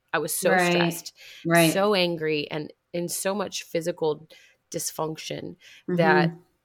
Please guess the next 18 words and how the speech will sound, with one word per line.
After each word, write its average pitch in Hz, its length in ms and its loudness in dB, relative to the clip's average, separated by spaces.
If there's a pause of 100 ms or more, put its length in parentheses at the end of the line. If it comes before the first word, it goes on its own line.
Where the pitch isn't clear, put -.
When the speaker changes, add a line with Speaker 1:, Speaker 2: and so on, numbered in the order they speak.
(420)
Speaker 1:
but 196 200 4
my 175 120 6
pride 180 320 4
was 175 220 0
sitting 175 300 -2
there 165 160 2
saying, 156 500 0
"I 180 120 4
can 226 180 -2
do 165 120 -2
this." 165 380 -4 (320)
Of 170 40 6
Speaker 2:
Yep. 170 260 6
Speaker 1:
everybody's 185 580 0
breaking 156 380 -2
teeth 143 220 -10
at - 80 -6
night. 147 200 -12